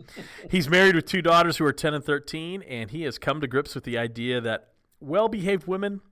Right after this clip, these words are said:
rarely, if ever, make history. Please welcome Danny Rosen.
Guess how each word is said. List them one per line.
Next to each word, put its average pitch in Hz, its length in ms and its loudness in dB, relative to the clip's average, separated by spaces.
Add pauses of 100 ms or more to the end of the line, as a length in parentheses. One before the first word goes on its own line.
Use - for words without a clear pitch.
(320)
rarely, 127 540 0
if 135 120 -2
ever, 90 380 -2 (100)
make 98 220 -8
history. 104 400 -10 (340)
Please 208 260 2
welcome 214 420 6
Danny 214 320 4
Rosen. 214 500 4